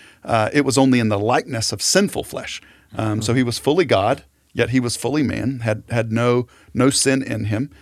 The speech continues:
Um, although he was tempted multiple times throughout his life, never fell into that sin. And so there's this kind of picture, like, as I'm reading it, and even as I was preaching it, there's, there's this picture that as we are, we're,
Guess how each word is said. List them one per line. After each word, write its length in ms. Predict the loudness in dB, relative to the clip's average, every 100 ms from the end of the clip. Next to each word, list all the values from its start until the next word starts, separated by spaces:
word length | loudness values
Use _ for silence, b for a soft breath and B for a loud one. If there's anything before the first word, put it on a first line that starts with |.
| b -4
Um, 220 | -2 2
although 280 | 2 2 0
he 220 | 2 0
was 200 | 0 -6
tempted 420 | -2 -2 -2 -4
multiple 340 | -4 -4 -6 -4
times 400 | 0 0 -2 -4
throughout 240 | -2 -2
his 120 | -2
life, 340 | -2 -2 -4 _ b b b b -8
never 280 | -2 0 0
fell 260 | 0 0 0
into 180 | -2 -2
that 160 | -2
sin. 400 | -2 -4 -4 -6 -8
And 200 | -6 -2
so 240 | 0 0
there's 300 | 2 0 -2
this 220 | -4 -6
kind 200 | -2 0
of 120 | 0 B B B 0
picture, 340 | 0 2 2
like, 180 | 2 2
as 120 | 2
I'm 180 | 2 2
reading 320 | 2 4 4
it, 60 | 4
and 100 | 2
even 180 | 2 0
as 120 | -2
I 60 |
was 120 | -4 -6
preaching 440 | -4 -4 -2 -4
it, 100 | -4
there's, 240 | -4 -4
there's 220 | -4 -4 -4
this 160 | -8
picture 360 | -6 -6 -4 -8 B B B B
that 140 | -2 0
as 220 | 0 0
we 300 | 0 2 2
are, 440 | 2 2 0 -4 -6
we're, 160 | -4